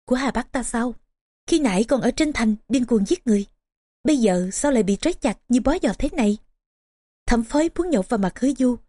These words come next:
nhưng đã bị quân lính ghi chặt, không thể ngẩng được đầu lên. Liền vặt lại, hóa ra là tên hám của Hải Dân, bán chủ theo giặc. Ý thấy kinh người,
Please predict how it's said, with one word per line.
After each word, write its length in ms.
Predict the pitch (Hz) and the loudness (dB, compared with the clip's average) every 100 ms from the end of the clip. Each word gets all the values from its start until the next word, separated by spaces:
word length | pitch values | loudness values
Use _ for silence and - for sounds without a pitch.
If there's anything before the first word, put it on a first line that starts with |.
| _ _ | _ _
nhưng 160 | 294 311 | -6 -2
đã 100 | 254 | 0
bị 180 | 220 190 | 0 0
quân 160 | 226 226 | 2 2
lính 180 | 233 - | 2 0
ghi 120 | 247 | -2
chặt, 260 | - 180 _ _ _ _ _ | 0 -4 _ _ _ _ _
không 200 | - 339 | -4 -2
thể 260 | 254 220 190 | 2 2 2
ngẩng 200 | 220 226 | 2 2
được 160 | - 185 | 2 2
đầu 160 | 185 | 0
lên. 240 | 185 220 214 _ _ _ _ _ - | 2 0 0 _ _ _ _ _ -2
Liền 240 | 233 226 | 2 2
vặt 200 | 208 214 | 2 -2
lại, 280 | 208 185 170 _ _ _ _ _ _ - | -2 -2 -4 _ _ _ _ _ _ -2
hóa 120 | 302 | -2
ra 260 | - 262 214 | 0 0 0
là 80 | |
tên 200 | 175 220 | 0 0
hám 180 | 196 247 | 0 -4
của 180 | - 175 | -2 -2
Hải 200 | 196 180 208 | 0 -4 0
Dân, 220 | 208 214 _ _ _ - | -2 -2 _ _ _ -4
bán 160 | 320 | -4
chủ 200 | - 180 | 0 -2
theo 180 | 226 254 | 2 0
giặc. 220 | 196 180 _ _ _ | 0 -6 _ _ _
Ý 120 | 226 | 0
thấy 180 | 254 330 - | 2 2 2
kinh 180 | 330 240 | 2 4
người, 240 | 214 170 | 4 2